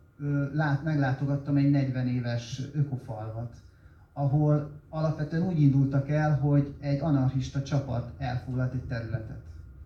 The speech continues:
És, ö, és most ott tartanak, hogy saját önkormányzatuk van. És az egyik tag, mindig megválasztják, hogy ki a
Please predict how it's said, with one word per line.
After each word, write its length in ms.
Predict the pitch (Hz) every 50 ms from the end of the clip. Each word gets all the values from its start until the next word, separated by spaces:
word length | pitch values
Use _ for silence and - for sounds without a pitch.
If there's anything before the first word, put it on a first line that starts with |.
| - - - - - - -
És, 420 | 135 135 139 139 131 - - -
ö, 280 | 156 151 147 147 147 143 - - - - - - - - -
és 160 | - 147 139
most 200 | 156 175 147 -
ott 180 | 180 175 - -
tartanak, 500 | 151 147 151 147 - 165 170 170 170 -
hogy 180 | - 170 156 -
saját 380 | - 175 147 139 135 135 -
önkormányzatuk 760 | 151 147 143 143 131 131 131 131 135 127 131 127 - 135 120 -
van. 320 | 127 123 117 117 117 - - - - - - - - - - - - -
És 160 | - 139 127
az 100 | 151 151
egyik 420 | 160 165 151 143 131 143 143 - - - - - - - -
tag, 320 | - 151 165 170 170 - - - - - - -
mindig 280 | - 170 170 147 139 -
megválasztják, 720 | 135 131 131 123 120 120 120 123 123 - - 131 127 -
hogy 160 | 135 123 -
ki 80 | 139 127
a 180 | 123 - -